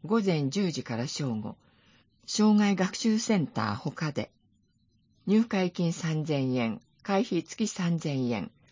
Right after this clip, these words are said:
生物、風景、人物などを描きます。初心者歓迎、詳しくは村田。零九零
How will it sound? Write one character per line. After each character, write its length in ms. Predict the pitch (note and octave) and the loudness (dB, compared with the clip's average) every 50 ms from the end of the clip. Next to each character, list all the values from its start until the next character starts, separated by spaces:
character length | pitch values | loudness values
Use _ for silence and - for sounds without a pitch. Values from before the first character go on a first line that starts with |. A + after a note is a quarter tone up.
| _ _ _ _ _ _ | _ _ _ _ _ _
生 320 | - - - A#3 G#3 F#3+ D#3+ | -14 -2 2 2 4 4 2
物、 480 | C#3+ C3+ A#2+ - - - B2 - - - | 0 -4 -8 -10 -8 -8 -8 -8 -8 -8
風 280 | - - A3 F#3+ D#3 | -4 0 0 2 0
景、 340 | - _ C#3+ B2+ A#2 A2 - | 0 _ -2 0 0 0 -2
人 240 | C#3 F3+ A#3+ A#3+ A3+ | -2 2 4 4 4
物 220 | G3 F#3+ - - | 4 2 -2 -2
な 160 | E3+ F3 F3 | 0 0 0
ど 160 | E3+ E3 E3+ E3 | 0 2 2 2
を 140 | D3+ - - | 0 -2 -2
描 240 | C3 C3 C3 C3 C3 | -4 -2 -2 -2 -4
き 160 | - B2+ A#2 | -4 -4 -2
ま 160 | A#2 A#2+ F3 | -2 -2 -2
す。 180 | - - - _ _ _ - - _ _ _ _ _ _ _ _ _ | -4 -8 -18 _ _ _ -20 -20 _ _ _ _ _ _ _ _ _
初 160 | - - F#3+ | -2 -2 -2
心 220 | F#3+ - C#4 A#3+ G3+ | 0 2 2 2 2
者 200 | - - C3 A#2 | 2 0 -6 -4
歓 260 | - D3 C#3+ C#3+ C#3 | -4 -4 -2 0 0
迎、 300 | C3 B2+ A2+ G2+ - - | 0 0 0 -2 -4 -8
詳 200 | - - F#3+ G3+ A#3 | -4 0 0 0 0
し 120 | - - | -2 -6
く 120 | - C#3+ B2+ | -6 -2 0
は 160 | A#2+ G#2+ G#2+ | 0 2 2
村 260 | C3+ C#3+ C#3+ F3 E3 | 0 0 0 -2 -4
田。 300 | - - - C#3+ C3 - _ _ _ _ _ _ _ _ _ _ _ - | -6 -6 -8 -8 -8 -8 _ _ _ _ _ _ _ _ _ _ _ 0
零 240 | F3 A3 A3+ A#3 | 2 4 4 4
九 320 | A#3 - - G3+ E3+ C#3 C3 | 2 0 0 0 2 2 2
零 320 | A#2+ A#2 A#2+ A2 G#2 - | 2 2 2 2 0 -4